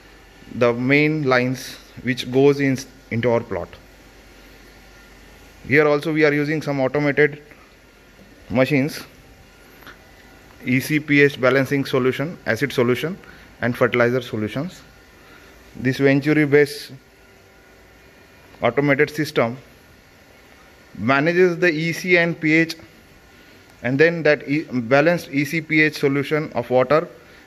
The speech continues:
with liquid fertilizers, hence organic slurry is pushed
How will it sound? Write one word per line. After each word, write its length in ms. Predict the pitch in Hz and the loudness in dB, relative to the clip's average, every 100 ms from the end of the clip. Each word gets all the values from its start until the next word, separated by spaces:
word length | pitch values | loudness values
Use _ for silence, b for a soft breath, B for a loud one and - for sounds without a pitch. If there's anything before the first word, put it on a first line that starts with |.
| - | -4
with 180 | 135 143 - - - - - - | -4 -4 -8 -20 -20 -20 -14 -4
liquid 340 | 139 139 151 | -2 0 0
fertilizers, 720 | 147 139 143 139 151 160 - - - B B B | 2 2 4 4 2 -2 -6 -20 -20 B B B
hence 340 | 180 226 226 - - | 0 0 -2 -10 -2
organic 480 | 147 165 196 202 202 | 0 2 2 2 -2
slurry 480 | - 147 127 143 151 | -4 -2 -2 -2 -4
is 320 | 151 - - _ 185 | -6 -10 -16 _ -2
pushed 280 | 185 - | -2 -4